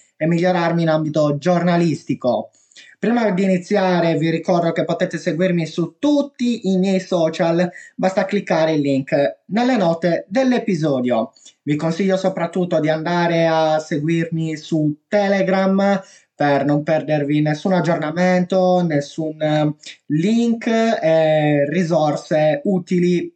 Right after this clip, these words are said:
per me, ma soprattutto spero per voi.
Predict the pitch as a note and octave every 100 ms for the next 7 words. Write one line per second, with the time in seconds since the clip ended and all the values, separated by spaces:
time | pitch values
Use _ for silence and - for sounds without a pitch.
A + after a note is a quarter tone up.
0 | _ A#3 G3+ D#3 D3 D3+ C#3+ _ _ _
1 | D3 D3+ - E3 E3 C3+ B2+ - C3+ -
2 | - B2+ B2+ B2 - _ C3+ B2+ C3 C3
3 | A#2+ A#2